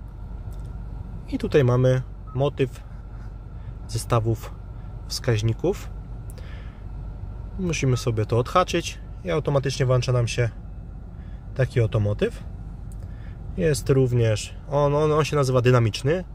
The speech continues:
Mamy klasyczny C, też bardzo ładny. Mamy klasyczny B,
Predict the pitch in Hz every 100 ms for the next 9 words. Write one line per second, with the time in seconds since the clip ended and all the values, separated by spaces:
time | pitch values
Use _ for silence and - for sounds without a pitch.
0 | - - - 131 139 131 143 135 143 -
1 | 123 - - 117 170 - - - - -
2 | - - - - - - - - - 107
3 | - 117 110 113 107 107 143 196 156 143
4 | 139 143 143 139 - 110 98 104 113